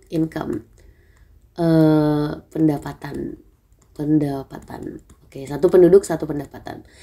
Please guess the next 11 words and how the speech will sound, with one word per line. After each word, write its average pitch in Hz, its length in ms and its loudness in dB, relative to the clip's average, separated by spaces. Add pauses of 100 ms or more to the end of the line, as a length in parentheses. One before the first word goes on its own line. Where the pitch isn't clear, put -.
(320)
Nah, 185 80 6
kurva 196 240 4
Lorenz 190 400 4
itu 233 240 2
ada 185 160 6
banyak 170 240 2
kemungkinan 175 480 0
ya. 147 320 -2
Intinya 170 320 4
dia 208 160 8
menggambarkan 208 800 4